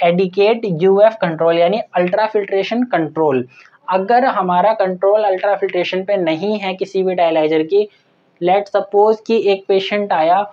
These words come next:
उसको फ़ोर लीटर फ्लूइड लॉस करना है,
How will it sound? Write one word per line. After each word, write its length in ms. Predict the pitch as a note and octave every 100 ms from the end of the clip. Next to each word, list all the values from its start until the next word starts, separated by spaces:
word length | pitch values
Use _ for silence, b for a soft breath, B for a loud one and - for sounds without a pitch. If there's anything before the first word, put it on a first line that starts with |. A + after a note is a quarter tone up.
| _ _ -
उसको 440 | C#3+ - A3+ A#3+ A#3 _ _ _ -
फ़ोर 240 | G#3 A3
लीटर 380 | A3 G3 F#3+ G#3+ G#3
फ्लूइड 440 | - F#3+ G3 G3+
लॉस 280 | F#3 F3+ F3+
करना 320 | E3+ D3 C#3+
है, 200 | C3 B2+